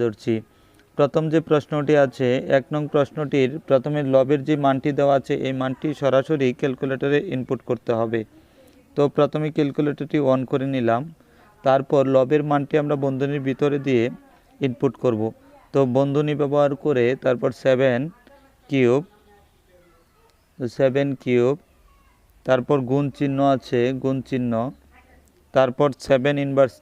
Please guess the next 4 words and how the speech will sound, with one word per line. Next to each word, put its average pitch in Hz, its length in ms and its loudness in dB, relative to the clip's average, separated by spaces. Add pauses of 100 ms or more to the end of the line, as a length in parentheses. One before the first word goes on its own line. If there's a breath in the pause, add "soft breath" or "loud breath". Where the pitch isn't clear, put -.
(100)
থ্রি, 117 200 2 (960)
সেভেন 127 440 2 (3750)
ইনভার্স 131 520 0 (1700)
থ্রি। 131 220 0